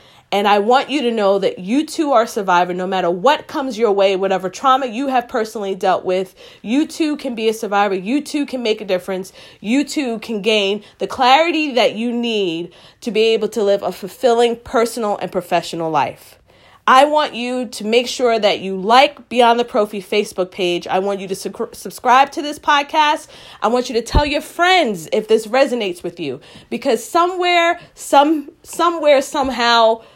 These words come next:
wherever you may live, I know that this message will resonate with someone,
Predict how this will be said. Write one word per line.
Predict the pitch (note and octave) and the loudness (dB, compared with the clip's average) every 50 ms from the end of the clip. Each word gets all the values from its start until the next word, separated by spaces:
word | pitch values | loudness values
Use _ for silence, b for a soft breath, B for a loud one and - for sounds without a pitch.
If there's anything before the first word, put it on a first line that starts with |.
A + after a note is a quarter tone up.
| B B B | B B B
wherever | G#3 B3+ C#4 D4+ D#4+ D#4+ E4+ | 4 6 6 6 4 2 0
you | C4 C4+ C#4+ | -4 -4 -2
may | C4 C4+ B3 A#3+ A#3+ | 0 2 2 2 2
live, | A3 B3 B3 B3 B3 A#3+ A3+ A3 - b b b b b b b _ _ - | 2 2 2 4 2 0 0 -4 -14 b b b b b b b _ _ 4
I | A3+ B3+ B3+ C#4+ | 6 6 6 6
know | B3+ A#3 G#3+ F3+ - A#3 A#3 A3+ B3 B3 A#3+ A#3+ A#3 | 4 0 -8 -10 -10 -6 -2 2 6 8 8 8 6
that | G3 G#3+ G3+ G#3 - | 4 2 -2 0 2
this | A3 A#3+ A#3 - A3+ | 2 2 2 0 -2
message | A#3 A3+ G#3+ G#3+ - A3 G#3 - | 0 0 0 0 0 -4 -4 -4
will | F#3 F#3 F3+ F3 | -4 -6 -4 0
resonate | F#3+ G3 G3 F#3+ F#3+ F3 E3+ D#3+ C#3 - - _ | 2 0 0 0 -2 -4 -2 -4 -4 -6 -8 _
with | - E3 E3 E3 | -8 -8 -8 -6
someone, | - F#3 D#3+ D#3 E3 E3+ E3+ E3+ E3 | -6 -6 -6 -4 -4 -4 -4 -4 -6